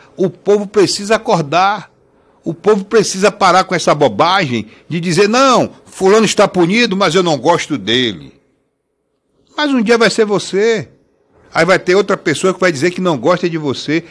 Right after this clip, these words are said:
E aí nós vamos entrar no estado de exceção e não iremos voltar mais. Acompanhe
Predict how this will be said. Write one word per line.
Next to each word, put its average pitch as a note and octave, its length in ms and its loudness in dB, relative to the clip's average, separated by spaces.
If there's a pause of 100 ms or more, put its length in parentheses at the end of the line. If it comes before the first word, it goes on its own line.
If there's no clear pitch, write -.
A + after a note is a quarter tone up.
(140)
E F#3 80 0
aí G3 80 4
nós G3 200 0
vamos F3 200 -2
entrar E3+ 460 0 (180)
no F#3+ 140 -6
estado G#3+ 640 0
de D#3 100 -2
exceção F3+ 720 -2 (220)
e G3 100 -4
não A3 180 0
iremos G3+ 360 0
voltar F#3+ 500 2
mais. F3 840 -4 (1160)
Acompanhe G#3+ 1000 0